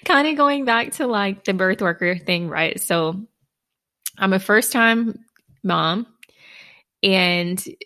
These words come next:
I have been through all of the, been through the years of, like, coaching and supporting other people through the process and seeing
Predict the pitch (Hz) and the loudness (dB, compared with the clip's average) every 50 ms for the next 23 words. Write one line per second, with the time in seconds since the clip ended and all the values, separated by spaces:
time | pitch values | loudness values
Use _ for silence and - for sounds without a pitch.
0 | - - _ _ _ _ _ - - - _ _ - - 190 180 185 185 190 202 | -20 -20 _ _ _ _ _ -20 -20 -20 _ _ -2 0 2 2 2 2 2 2
1 | 202 185 190 170 160 190 185 190 190 190 190 185 185 180 180 180 180 175 175 175 | 0 0 0 -2 -2 0 0 0 0 -2 -2 -2 0 0 2 2 2 2 2 2
2 | 175 175 175 175 180 - - - - - 175 180 180 180 185 180 175 175 165 175 | 0 0 0 -2 -2 -4 -4 -2 0 2 2 4 2 2 0 -2 -2 -4 -4 -2
3 | 170 175 170 170 170 170 170 175 180 180 180 220 226 240 240 285 269 240 254 226 | -2 0 -2 -2 -2 -2 -2 -2 -4 0 2 2 2 4 2 0 0 2 2 2
4 | 202 190 190 190 190 190 196 185 175 170 196 - - - - - - - - _ | 2 2 2 2 2 2 0 -2 -2 -2 -4 -4 -4 -4 -4 -8 -12 -18 -20 _
5 | _ _ _ _ _ _ _ _ _ _ _ - - 196 190 196 - 202 190 175 | _ _ _ _ _ _ _ _ _ _ _ -2 2 2 2 2 2 0 0 0
6 | 170 - 180 - - 190 185 180 180 180 - 165 165 180 175 - 190 185 - 180 | -2 -4 -6 -4 -2 -2 -2 -2 -4 -4 -6 -4 -4 -6 -4 -6 -6 -6 -4 -6
7 | 170 - 180 170 - - - - 185 175 175 175 - - 208 202 202 196 196 - | -4 -4 -4 -4 -4 -6 -6 -4 -2 0 0 0 0 0 0 0 0 -2 -4 -8
8 | - - - - - - - - - 185 185 185 165 - - 196 190 185 175 175 | -16 -20 -20 -20 -18 -20 -14 -4 -2 0 0 0 0 0 0 0 2 0 0 -2
9 | 165 - | -6 -10